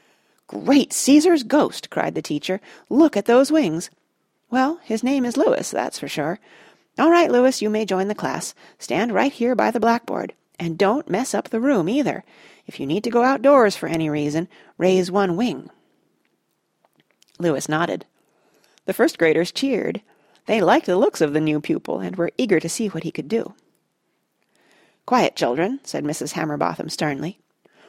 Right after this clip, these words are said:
"We'll start with the letter A." She picked up a piece of chalk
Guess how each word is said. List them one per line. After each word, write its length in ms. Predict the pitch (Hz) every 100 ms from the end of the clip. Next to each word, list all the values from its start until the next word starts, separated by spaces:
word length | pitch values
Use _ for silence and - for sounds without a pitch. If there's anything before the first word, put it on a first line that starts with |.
| _
"We'll 180 | 170 165
start 380 | - 143 226 -
with 160 | 147
the 100 | -
letter 300 | 147 175 202 -
A." 360 | 170 - - _ _ _ _ _ _ _ _ _ _ _ _ _ -
She 160 | 302
picked 200 | 339 339
up 120 | 226
a 40 | 269
piece 220 | 202 190
of 80 | 277
chalk 380 | - - -